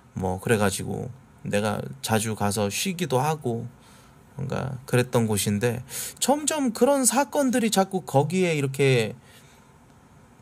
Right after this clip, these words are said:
발견이 되고, 뭐, 그 아라뱃길, 아라마루 이 두 키워드가, 어, 이게 사람들이 목숨을 잃고 그런 것들이 이제 자꾸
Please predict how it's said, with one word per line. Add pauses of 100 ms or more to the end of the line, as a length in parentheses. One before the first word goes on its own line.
발견이
되고,
뭐,
그
아라뱃길,
아라마루 (440)
이 (260)
두
키워드가, (360)
어, (400)
이게
사람들이
목숨을
잃고
그런
것들이
이제
자꾸